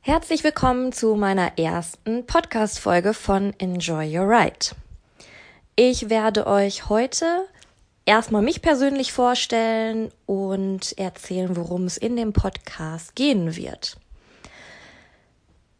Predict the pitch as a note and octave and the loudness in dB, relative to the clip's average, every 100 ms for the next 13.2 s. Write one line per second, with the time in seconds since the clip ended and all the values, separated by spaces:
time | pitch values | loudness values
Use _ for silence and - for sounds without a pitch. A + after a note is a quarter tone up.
0 | _ _ C4+ G3+ F3+ G#3+ A#3 E4 F#4+ - | _ _ 6 6 8 4 4 0 -2 -4
1 | - C4 C4 B3 B3+ B3 A#3+ C4 B3 A3 | 0 2 4 4 4 2 0 -2 0 0
2 | - F3+ F3+ F3+ G#3+ D4 - - _ _ | 0 0 0 -2 -4 -4 -8 -20 _ _
3 | A3 G#3+ A3 A#3 A3+ F#3+ G3 B3+ E4+ F#4 | 2 4 4 0 0 0 0 -2 0 0
4 | F4+ F4+ _ - A#3 A#3 A3+ A3 A3 - | 0 -2 _ -4 0 0 0 -4 -6 -6
5 | - G#3 - - G#3 A3 G3+ F#3 F#3 F3+ | -4 -4 -2 -2 0 -2 -2 -4 -4 -6
6 | F3+ F3 F3 E3+ B3 D#4+ F#4+ - _ _ | -8 -6 -6 -6 -6 -4 -4 -8 _ _
7 | - - A3 F#3+ - D4+ - D4+ C#4 C4+ | -14 -4 -2 0 2 2 2 0 0 0
8 | - G3+ F#3 F#3 F#3 F3+ F3 E3+ E3+ - | -2 -4 -4 -4 -4 -6 -8 -6 -6 -6
9 | - - _ _ _ - - - - _ | -10 -12 _ _ _ -20 -20 -20 -20 _
10 | _ _ _ _ A3+ A3+ B3 A#3+ A3+ A#3 | _ _ _ _ 2 4 4 4 2 0
11 | A3+ G#3+ G3 G#3 D4+ F#4 D#4 C4+ B3 C4 | 2 4 2 0 0 -2 0 2 2 2
12 | B3+ - G#3 F#3 F#3+ F#3+ F3 F3+ F#3 E3 | 0 0 0 2 4 2 0 -2 -4 -6
13 | - | -8